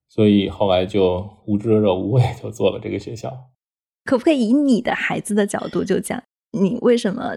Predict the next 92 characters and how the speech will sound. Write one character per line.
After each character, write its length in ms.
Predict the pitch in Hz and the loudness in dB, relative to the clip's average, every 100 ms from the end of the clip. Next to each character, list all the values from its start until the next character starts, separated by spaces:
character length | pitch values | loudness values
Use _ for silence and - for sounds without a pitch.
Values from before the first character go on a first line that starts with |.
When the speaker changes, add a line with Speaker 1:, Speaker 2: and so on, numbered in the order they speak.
| - | -10
Speaker 2:
决 160 | - 185 | 0 2
定 180 | 190 208 | 4 2
要 140 | 202 | 2
自 240 | 196 - 254 | 0 -4 -2
己 140 | - | -2
做 260 | 226 262 277 | 0 2 4
一 60 | |
所 160 | 208 - | 2 -2
学 160 | - | -4
校 140 | 190 180 | -6 -6
来 120 | 165 | -6
教 220 | - 180 | -2 -2
育 80 | 170 | -2
孩 260 | 185 175 - | -6 -8 -10
子？ 200 | - - | -8 -6
然 120 | 170 | -2
后 120 | 208 | -2
你 80 | 190 | 0
在 160 | 196 | -2
考 200 | 196 - | -4 -4
察 220 | - - 165 | -6 -4 -2
这 100 | 208 | 0
些 120 | 196 | -2
学 160 | - | -2
校 120 | 175 170 | -6 -6
的 80 | 226 | -6
过 120 | - | -6
程 160 | 180 226 | -6 -6
中， 140 | 165 | -6
你 100 | 240 | -6
看 200 | - 226 | -4 0
到 100 | 202 | 0
的 100 | 175 | -2
共 160 | 170 151 | -6 -8
性 140 | - | -8
的 80 | - | -8
问 120 | - | -10
题 120 | - | -10
是 160 | 190 - | -12 -12
什 160 | 214 - | -12 -14
么？ 80 | - _ _ _ - | -16 _ _ _ -6
Speaker 1:
从 100 | 196 | 0
我 80 | 220 | 2
们 140 | 143 | 2
自 160 | 131 113 | 0 0
己 140 | - | 2
的 120 | 104 110 | 2 4
角 220 | 107 92 | 2 2
度 100 | 107 | 2
来 140 | 107 | 2
讲， 240 | 110 110 98 | 2 0 0
因 60 | |
为 80 | 127 | 0
我 140 | 135 104 | 0 0
们 100 | 107 | 2
要 140 | 123 | 2
回 160 | 120 101 | 2 -2
北 160 | 104 | -2
京 240 | 107 107 113 | -4 -4 0
嘛， 240 | 101 101 | -2 -2
所 200 | - 104 | -2 2
以 120 | 104 | 2
这 120 | 104 | 0
个 120 | 110 101 | -2 0
孩 200 | 101 92 | 0 0
子 120 | 110 | 0
的 100 | 101 | -2
教 260 | 104 104 | 0 0
育 240 | 95 92 98 | 0 -6 -10
需 160 | - 110 | -8 -2
要 100 | 101 | 0
在 100 | 107 | 0
北 200 | 104 98 | -2 -4
京 180 | 104 127 | -2 0
找 220 | 123 104 | -2 -2
一 40 | |
所 200 | 98 98 | -8 -14
学 180 | - - | -14 -14
校。 340 | - - - _ _ | -10 -10 -12 _ _
但 160 | 139 113 | -2 0
是 80 | |
当 280 | 107 135 185 | 2 0 0
时 280 | 208 - 190 | -2 -4 -6
在 220 | 180 104 | -2 -2
北 220 | 98 98 | -2 -6
京 200 | 101 104 | -4 -4
的 80 | 110 | -4
选 300 | 107 - 90 | -4 -2 -4
择 160 | 92 92 | -2 -8
不 180 | - 107 | -6 -4
是 140 | 135 | -2
很 180 | 131 | -4